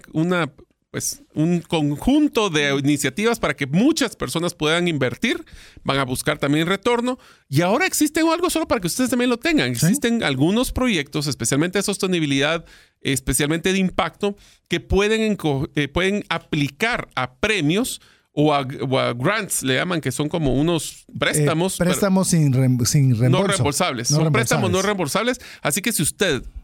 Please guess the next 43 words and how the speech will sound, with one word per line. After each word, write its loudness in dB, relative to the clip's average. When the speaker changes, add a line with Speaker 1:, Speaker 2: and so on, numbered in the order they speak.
Speaker 1:
yo 2
lo 0
he 2
dicho, -4
si -6
ustedes -2
tienen -2
una 2
buena 0
idea, 0
sean -2
creativos -2
y 0
busquen -2
el -2
capital -4
porque -8
seguro 0
lo 0
van -2
a -4
encontrar. -8
Speaker 2:
Y 2
cuando 2
usted 0
aplique 0
para 2
estos -2
grants 0
o 0
premios, 2
que 0
con 4
ese 2
co-, -4
consejo 2
final 2
cerramos 2
el 2
programa, 2
es 0
que 0
usted 0